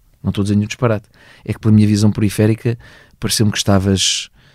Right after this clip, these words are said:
não a anuir, mas a dizer: "Este gajo não sabe o que está a dizer." A reforçar.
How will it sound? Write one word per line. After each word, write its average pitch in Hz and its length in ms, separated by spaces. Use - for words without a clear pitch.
não 123 320
a 120 60
anuir, 113 420
mas 110 220
a - 20
dizer: 98 320
"Este - 240
gajo 98 240
não 104 100
sabe 98 300
o 95 40
que - 80
está - 180
a - 20
dizer." - 380
A 104 100
reforçar. 101 540